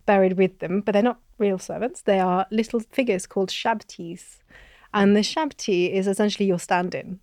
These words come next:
for the afterlife. So when the call comes in for you to do anything, because there might be duties, you might have to help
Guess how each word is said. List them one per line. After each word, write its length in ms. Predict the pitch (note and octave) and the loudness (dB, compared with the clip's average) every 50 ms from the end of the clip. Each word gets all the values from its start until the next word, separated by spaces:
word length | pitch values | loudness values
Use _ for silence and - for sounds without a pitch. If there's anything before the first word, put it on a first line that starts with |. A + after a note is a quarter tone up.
| _ _ | _ _
for 100 | - - | -6 -4
the 80 | F#3 F#3 | -2 -2
afterlife. 540 | E3+ E3 E3 - - - - C3 D#3 F3+ - | -2 -2 -4 -8 -10 -12 -10 -10 -10 -12 -6
So 160 | - G#3+ G3 | -2 0 0
when 160 | G#3 A3+ A3+ | 2 2 2
the 80 | A3+ A3 | 0 0
call 340 | - - B3+ B3+ B3+ B3 | 0 2 4 4 4 4
comes 320 | A#3+ - A3 F#3+ E3+ - - | 2 0 -2 -2 -2 -4 -4
in 180 | - E3+ F3 | -4 -4 -4
for 120 | F3+ - G3 | -2 0 0
you 80 | F#3+ | -2
to 100 | F#3 - | -2 -4
do 280 | F3+ F3 - B3+ C#4+ D#4 | -6 -6 -2 -2 0 0
anything, 540 | D4+ G#3+ F#3 E3+ - - - - A3 C4 C4+ | 0 0 -2 -6 -8 -8 -6 -4 -2 -2 -2
because 360 | G#3+ F#3+ - F3 F3+ - - - - - - - _ _ - | -2 -2 -4 -4 -6 -8 -14 -20 -20 -20 -20 -20 _ _ 0
there 100 | G#3+ G3+ | 2 2
might 120 | F#3+ - | 2 2
be 120 | F#3+ F#3 | 0 -2
duties, 440 | F3+ F#3 B3 B3+ B3 - C4 A#3+ - | 0 2 2 2 2 0 -2 -4 -2
you 60 | G#3 | -2
might 140 | G3 F#3 E3 F3+ | -4 -4 -4 -6
have 100 | E3+ - | -6 -6
to 100 | - F3 | -6 -4
help 220 | E3 F3+ - - | -4 -4 -6 -6